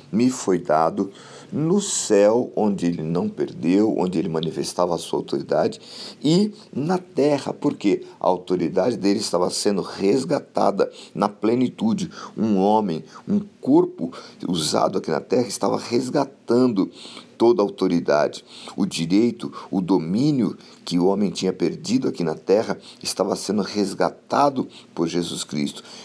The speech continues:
Ele não podia interferir de forma espiritual, tinha que ter um corpo, porque essa era a palavra de Deus, essa era a autoridade de Deus dada ao homem. Deus tinha dado esse poder aos homens,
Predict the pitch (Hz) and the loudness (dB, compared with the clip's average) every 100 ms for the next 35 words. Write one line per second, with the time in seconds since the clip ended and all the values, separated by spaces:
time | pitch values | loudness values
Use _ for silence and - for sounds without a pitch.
0 | - 110 113 107 101 87 147 180 160 143 | -2 0 0 -2 -4 -4 0 0 0 0
1 | - - 85 98 104 - - - - 87 | -2 -2 0 2 0 -2 -18 -20 -14 -8
2 | 87 - 98 95 90 - 90 87 - 71 | -4 0 2 2 -4 -4 -4 -4 0 2
3 | 76 - - - - 117 - - - - | 2 -2 -20 -10 -4 -2 -4 0 0 0
4 | 220 196 - 294 302 - - 196 196 190 | -6 -8 -2 2 2 0 -8 -8 0 0
5 | - - - 117 - 92 92 90 87 80 | 0 -2 -2 -2 0 0 0 -2 -4 -2
6 | 73 - - - - 113 - - 131 135 | -2 -4 -16 -10 -2 -2 0 0 0 0
7 | 117 98 78 135 143 - - 95 92 - | -2 0 2 2 0 -6 0 2 2 -2
8 | - - - 82 85 90 - 82 76 73 | -18 -18 -6 2 2 2 0 2 2 2
9 | 67 - - - 92 98 - 98 95 92 | 0 -8 -12 -10 0 0 0 0 2 2
10 | 92 90 - 82 87 87 69 85 92 117 | 2 -4 -4 -4 0 2 2 2 0 0
11 | 123 | -2